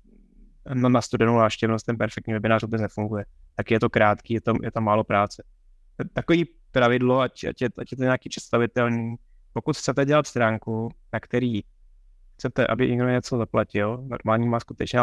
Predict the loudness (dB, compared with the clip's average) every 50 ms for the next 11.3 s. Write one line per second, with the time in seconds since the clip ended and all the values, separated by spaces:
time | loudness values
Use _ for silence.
0 | 2 2 0 0 0 0 0 -2 -2 -4 -4 -8 -14 -20 -20 -20 -20 -20 -20 -14
1 | -6 0 2 2 2 2 2 0 -2 -2 0 0 0 0 0 -2 -4 -6 -6 -8
2 | -8 -2 0 2 2 2 0 -4 -12 -14 -8 -4 -2 0 0 0 0 0 0 0
3 | 0 -2 -2 -4 -6 -6 -4 -2 -2 -2 -2 -2 -2 -4 -4 -4 -6 -8 -8 -4
4 | -2 0 2 4 4 4 4 2 0 0 -2 -2 -4 -6 _ _ _ _ _ -20
5 | -20 _ _ -2 0 2 2 2 2 2 2 4 4 4 4 2 0 -2 -2 -4
6 | -4 -4 -2 0 -2 -2 -4 _ -10 -10 -10 -12 -14 -18 -20 -20 -20 -20 -20 -20
7 | -20 -20 -20 -14 -4 0 0 0 0 _ -2 0 2 2 4 2 2 2 0 -2
8 | -4 -6 -6 -4 0 2 4 4 2 2 0 -2 -2 -2 -2 -2 -2 -2 -2 -2
9 | -2 -2 -4 -4 -4 -4 -4 -4 -4 -4 -4 -6 -6 -4 -4 -4 -2 -2 0 2
10 | 2 2 0 0 0 0 -2 -2 -2 -4 -4 -4 -4 -4 -2 -4 -2 0 -2 -2
11 | -2 -2 -2 -2 -2 -4